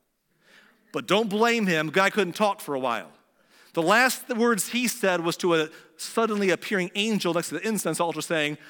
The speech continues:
"How can this possibly be?" That's the last thing he said. And then he finishes his week of service, goes home to his wife, she gets pregnant. So,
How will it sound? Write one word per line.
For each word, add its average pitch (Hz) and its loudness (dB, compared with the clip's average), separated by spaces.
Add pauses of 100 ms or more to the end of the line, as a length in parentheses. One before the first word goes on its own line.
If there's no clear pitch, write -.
(180)
"How 214 -4
can 196 -4
this 180 -4
possibly 190 -10
be?" 277 -14 (640)
That's 226 -2
the 226 2
last 208 2
thing 208 -4
he 165 -2
said. 254 -4 (680)
And 175 2
then 240 6
he 208 2
finishes 196 2
his 170 2
week 175 0
of 143 0
service, 208 0
goes 170 -4
home 190 -2
to 170 0
his 156 -2
wife, 185 -2
she 160 -8
gets 139 -4
pregnant. 208 -2
So, 165 0